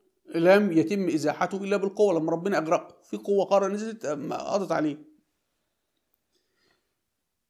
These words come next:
في عصر الفاطميين الناس أكلوا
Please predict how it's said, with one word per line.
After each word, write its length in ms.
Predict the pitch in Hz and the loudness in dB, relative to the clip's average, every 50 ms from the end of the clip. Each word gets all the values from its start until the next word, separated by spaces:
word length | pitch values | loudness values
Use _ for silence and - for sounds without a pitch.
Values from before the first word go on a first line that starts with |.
| _ _ _ _ _ _ _ _ _ - - | _ _ _ _ _ _ _ _ _ -16 -12
في 640 | - - 240 269 277 285 285 285 277 247 202 160 - - - _ _ _ _ _ _ _ - - - 160 165 165 165 | -2 4 6 8 8 10 10 8 8 6 2 -2 -8 -14 -20 _ _ _ _ _ _ _ -20 -16 -14 -12 -6 -2 -2
عصر 500 | 170 165 165 165 202 247 233 - 202 190 | 0 4 8 10 10 10 10 6 -2 -2
الفاطميين 880 | - - 190 175 180 175 170 175 175 180 185 185 175 160 - - - _ _ _ _ _ _ _ _ _ _ _ _ _ _ - | 0 2 2 2 4 2 2 4 6 6 6 4 4 0 -4 -8 -20 _ _ _ _ _ _ _ _ _ _ _ _ _ _ 0
الناس 680 | 160 156 156 170 196 220 247 262 277 285 262 269 - | 2 4 6 6 8 10 10 12 12 10 10 8 4
أكلوا 880 | - - 220 240 254 247 254 254 254 262 277 294 302 320 339 302 240 | 2 8 8 8 10 10 8 8 8 8 10 10 10 10 10 8 6